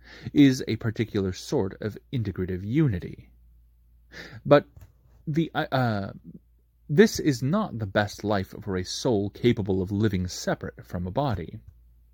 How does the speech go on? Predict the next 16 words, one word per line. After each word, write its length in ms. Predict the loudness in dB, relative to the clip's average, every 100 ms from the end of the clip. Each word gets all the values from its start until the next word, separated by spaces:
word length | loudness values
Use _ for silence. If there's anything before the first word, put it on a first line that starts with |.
| _ -20 -20 -20 -20 -4
The 200 | 4 4
ideal 640 | 6 0 4 6 6 4 -4
integrative 560 | -6 -4 -2 -2 -4 -4
unity 540 | -2 -2 -4 -6 -6
of 180 | -8 -8
the 100 | -8
soul 540 | -8 -4 0 0 -2 -10 -20 -2
consists 640 | 2 4 4 2 2 -14 -8
in 240 | -4 -4 -4
cognitive 600 | -12 -6 -4 -2 0 2
identity 680 | 2 0 2 2 2 -2 -4
with 300 | 0 0 0 -6 2
all 300 | 4 4 2
that 160 | 0
is 180 | -2 -2
intelligible. 800 | -4 -2 0 0 -2 -8 -14 -14